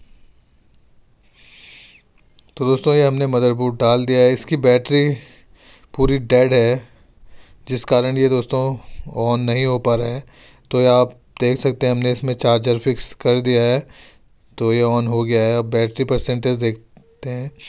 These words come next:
इसका ज़ीरो है आप देख सकते हैं तभी ये on नहीं हो रहा। तो इसे थोड़ी देर दोस्तों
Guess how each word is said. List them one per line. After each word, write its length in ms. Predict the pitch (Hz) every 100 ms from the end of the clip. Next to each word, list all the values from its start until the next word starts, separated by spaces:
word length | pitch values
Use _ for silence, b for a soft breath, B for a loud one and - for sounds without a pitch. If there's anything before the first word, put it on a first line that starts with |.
| B B -
इसका 260 | 120 - 123
ज़ीरो 360 | 117 131 139 143
है 60 |
आप 240 | 131 127 120
देख 200 | 123 120
सकते 260 | 123 -
हैं 80 | 127
तभी 240 | 123 117 127
ये 60 | 123
on 160 | 117
नहीं 220 | 120 123 127
हो 120 | 120
रहा। 180 | 120 135 b b b -
तो 100 | 123
इसे 240 | 117 139 135
थोड़ी 200 | 139 131
देर 200 | 131 139
दोस्तों 440 | 135 123 143 139